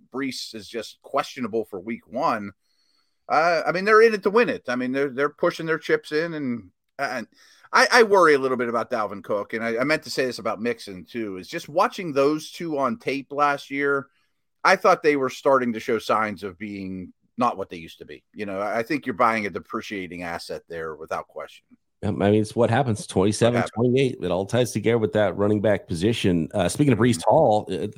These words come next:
Speaker 2: things are going well with his n-, recovery from knee injury, and he's supposed to be back in a, in a couple weeks. So he's looking good for, for week one.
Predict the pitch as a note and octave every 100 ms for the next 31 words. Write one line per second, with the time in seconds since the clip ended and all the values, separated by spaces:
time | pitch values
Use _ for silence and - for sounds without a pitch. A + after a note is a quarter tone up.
0 | - C3+ F3 D#3 C#3 A2 F3 D#3 G2+ A#2
1 | G#2+ F#2+ G2 - G#2+ B2+ A2+ G#2+ F#2+ G#2
2 | F3 A#2+ F#2+ G2 G2+ G2+ G2+ G2 G2 G2+
3 | G2+ G#2+ - G2+ G2 A2 G#2+ G2+ G#2 G#2
4 | _ _ - A2 C#3 C3+ G3+ - - F2
5 | E2+ - - G#2+ A2 G2+ G#2+ - G#2 G2
6 | - - G2+ A2+ B2